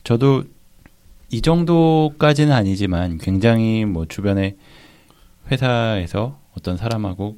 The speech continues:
갈등이 계속 있고 그래가지고 퇴사를 막 생각을 하시다가 결국 퇴사를 한 분을 쭉 상담을 해본 적이 있는데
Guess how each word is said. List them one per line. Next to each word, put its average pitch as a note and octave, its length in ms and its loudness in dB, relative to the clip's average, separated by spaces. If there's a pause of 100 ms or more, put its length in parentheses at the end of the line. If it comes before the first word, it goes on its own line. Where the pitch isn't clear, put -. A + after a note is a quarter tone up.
(120)
갈등이 G2 400 -6
계속 G2+ 340 -4
있고 F2 240 -6
그래가지고 F2+ 500 -6
퇴사를 B2 560 -4
막 B2 340 -8 (420)
생각을 A#2+ 440 -6
하시다가 G#2 440 -6
결국 F#2 400 -6
퇴사를 C#3+ 420 -2
한 A2 160 -4
분을 E2 200 -8 (680)
쭉 A#2 200 -10
상담을 B2+ 420 -4
해본 A2+ 180 -2
적이 G2+ 260 -4
있는데 E2+ 460 -6